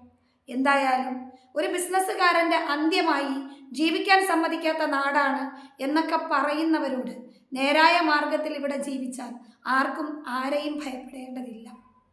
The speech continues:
അതല്ലാതെ ഇത്തരത്തിൽ ക-, കള്ളപ്പണം ഉണ്ടാക്കിയും കള്ളത്തൊഴിൽ ചെയ്തും ജീവിച്ചിട്ട് വലിയൊരു ഇമേജ് ഉണ്ടാ-, ക്ലീൻ ഇമേജ്, മാപ്രയും പണവും ഉണ്ടെങ്കിൽ ആർക്കും ക്ലീൻ ഇമേജ് നേടിയെടുക്കാം. പത്ത് സോഷ്യൽ വർക്ക് ചെയ്യുന്നത് പോലെ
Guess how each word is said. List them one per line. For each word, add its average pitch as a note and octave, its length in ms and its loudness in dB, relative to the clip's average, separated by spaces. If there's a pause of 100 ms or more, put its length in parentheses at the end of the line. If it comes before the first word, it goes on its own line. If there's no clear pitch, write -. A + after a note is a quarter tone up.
(1120)
അതല്ലാതെ D4+ 800 4 (120)
ഇത്തരത്തിൽ F4 460 4 (200)
ക-, C#4+ 220 4
കള്ളപ്പണം F4 560 6
ഉണ്ടാക്കിയും D4 680 0
കള്ളത്തൊഴിൽ F4 600 2
ചെയ്തും C#4+ 440 -2
ജീവിച്ചിട്ട് C4+ 580 -6 (960)
വലിയൊരു E4+ 460 4
ഇമേജ് E4+ 320 4
ഉണ്ടാ-, D4+ 300 2
ക്ലീൻ F#4 280 2 (100)
ഇമേജ്, D#4+ 340 0 (220)
മാപ്രയും F4+ 580 2
പണവും E4 380 4
ഉണ്ടെങ്കിൽ D#4 360 0
ആർക്കും C#4+ 480 -2
ക്ലീൻ D4 240 -2
ഇമേജ് C#4+ 360 -4
നേടിയെടുക്കാം. C4 540 -8 (840)
പത്ത് D4+ 300 4
സോഷ്യൽ E4 380 4
വർക്ക് F4+ 320 4
ചെയ്യുന്നത് E4 360 2
പോലെ E4 200 4